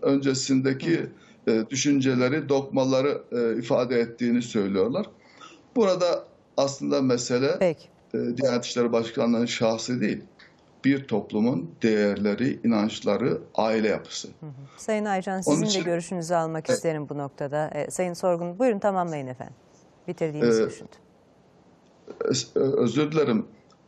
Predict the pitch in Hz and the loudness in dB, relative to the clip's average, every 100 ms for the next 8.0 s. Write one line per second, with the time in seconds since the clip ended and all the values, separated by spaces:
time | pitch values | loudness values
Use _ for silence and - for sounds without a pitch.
0 | _ _ _ 135 143 143 127 147 160 151 | _ _ _ 0 2 2 0 2 2 2
1 | 151 - - 147 147 147 147 151 151 143 | 0 -2 -2 0 0 0 2 2 4 0
2 | - - 117 113 101 85 - - _ - | -2 -8 -4 0 0 -4 -8 -20 _ -20
3 | _ - 147 151 - - - _ _ - | _ -4 0 2 0 -4 -18 _ _ -12
4 | - - 135 131 - - 160 139 - - | -8 0 0 0 -4 -2 0 0 -2 -4
5 | 123 131 135 131 127 - 135 151 143 - | -4 0 0 2 0 -2 2 4 4 0
6 | - 110 104 101 92 73 - - _ - | 0 2 4 2 2 0 -6 -20 _ 0
7 | 127 135 135 - _ _ - 123 151 | 2 2 -2 -14 _ _ 0 2 2